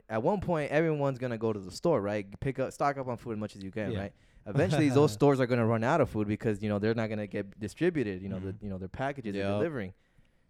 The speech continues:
Speaker 1: At that point, we gotta be like, "Fuck, like, do we know, like, how to make our own food? Like, you know, grow crops, you know, grow, you know."
Speaker 3: Well, that's funny that you're bringing that up 'cause I was actually reading this article or a few articles about, uh,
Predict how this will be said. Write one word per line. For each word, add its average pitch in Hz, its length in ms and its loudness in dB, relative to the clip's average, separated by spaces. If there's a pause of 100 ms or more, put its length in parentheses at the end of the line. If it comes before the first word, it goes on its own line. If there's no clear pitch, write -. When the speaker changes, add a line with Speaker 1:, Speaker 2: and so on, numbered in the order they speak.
(480)
Speaker 1:
At 101 140 -2
that 143 200 2
point, 110 280 -4
we 107 80 -2
gotta 117 200 2
be 101 80 -4
like, 87 120 -6
"Fuck, 113 340 -2
like, 85 220 -14
do 98 80 -10
we 113 100 -6
know, 147 320 -8
like, 101 280 -14
how 107 140 -10
to 104 180 -6
make 101 240 -10
our 98 80 -8
own 95 120 -10
food? 156 280 -6
Like, 92 140 -8
you 95 120 -8
know, 92 80 -6
grow 92 220 -6
crops, 123 520 -6
you 98 60 -14
know, 90 120 -12
grow, 90 460 -12
you - 60 -14
know." 92 180 -16 (460)
Speaker 3:
Well, 143 100 -2
that's 202 140 -2
funny 190 280 4
that 151 180 -2
you're 143 80 -2
bringing 151 200 -6
that 151 140 -8
up 160 80 -10
'cause 120 140 -8
I 127 100 2
was 143 160 2
actually 127 400 -4
reading 127 240 -10
this 110 240 -8
article 120 460 -12
or 90 140 -10
a 92 40 -10
few 120 220 -6
articles 95 420 -2
about, 90 320 -2
uh, 85 260 -6